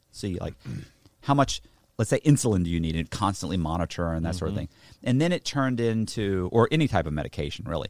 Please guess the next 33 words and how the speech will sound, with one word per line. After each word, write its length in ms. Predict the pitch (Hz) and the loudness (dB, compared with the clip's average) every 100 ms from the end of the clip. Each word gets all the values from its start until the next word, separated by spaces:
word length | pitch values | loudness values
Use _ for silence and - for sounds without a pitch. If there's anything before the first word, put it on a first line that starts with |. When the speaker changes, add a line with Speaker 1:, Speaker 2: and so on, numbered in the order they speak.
| - - | -12 -6
Speaker 1:
And 200 | 104 110 | 2 4
then 120 | 147 180 | 6 4
it 100 | - | 0
turned 380 | - 131 120 | 0 2 4
into, 680 | 113 107 104 107 95 92 82 - _ _ _ _ | 2 2 0 -2 0 0 -2 -6 _ _ _ _
she 180 | - 113 | -2 0
wanted 280 | 107 123 117 | 2 2 0
to 60 | |
come 220 | - 117 | 0 0
up 100 | 113 | 2
with 160 | 104 98 | 0 0
a 60 | 90 | 0
machine 1000 | 87 - 196 190 120 101 98 - 143 113 | -2 -2 0 2 4 2 0 -2 -4 -8
<clears throat> 80 | _ | _
that 240 | 110 101 - | 6 6 4
you, 420 | 107 104 104 92 - - | 0 4 4 2 -2 0
with 140 | 98 | 0
just 180 | 143 135 | 2 2
a, 100 | 92 - 101 | 0 0 0
a, 160 | 85 - | 0 0
a 120 | 85 76 _ _ | -4 -6 _ _
pinprick 500 | - 160 151 151 - | 0 2 2 0 -2
of 220 | - 98 95 | -4 -2 2
blood, 420 | 113 98 82 85 - | 4 4 4 -2 -8
it 100 | - | 0
would 120 | 113 101 | 2 4
do, 100 | 113 | 4
like, 140 | 101 | 2
a 40 | |
hundred 240 | 87 135 123 | 4 4 4
and 80 | 104 | 2
forty 340 | 123 110 95 - _ _ - | 0 2 0 -4 _ _ -6
tests. 500 | 85 67 - - | -6 -6 -14 -20